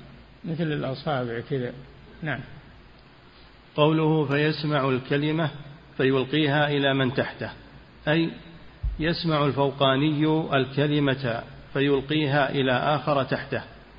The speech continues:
Speaker 2: ثم يلقيها إلى من تحته حتى يلقيها على لسان الساحر أو الكاهن.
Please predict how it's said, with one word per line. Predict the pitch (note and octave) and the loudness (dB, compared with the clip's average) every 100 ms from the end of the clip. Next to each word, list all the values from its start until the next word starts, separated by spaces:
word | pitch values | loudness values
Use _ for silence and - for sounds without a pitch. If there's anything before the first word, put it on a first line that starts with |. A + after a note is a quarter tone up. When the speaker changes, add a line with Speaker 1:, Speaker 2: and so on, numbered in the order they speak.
| - - | -14 -2
Speaker 2:
ثم | F#3 D3+ | 0 4
يلقيها | C#3 C3 C3+ C#3+ B2+ C3 | 4 2 0 0 2 2
إلى | C#3 C3+ C3 | 2 2 2
من | B2+ | 0
تحته | B2+ C#3 - C#3+ D3 D3 - - - - - | -2 -4 -2 0 0 -4 -8 -16 -20 -20 -8
حتى | E3+ E3+ - | -6 -4 0
يلقيها | C#3 C3+ A#2+ C3 D3 C#3+ C#3 C#3 | 2 2 0 0 0 2 2 2
على | A#2+ B2+ B2+ | 2 2 2
لسان | B2 A#2 C#3+ C#3+ C3+ | 2 -2 -2 0 0
الساحر | A#2+ C#3+ C#3 C#3 D#3 D3+ C#3+ | -2 0 0 0 -2 -2 0
أو | C3 | 2
الكاهن. | A#2 A#2+ G#2 G#2+ | 0 -4 -6 -6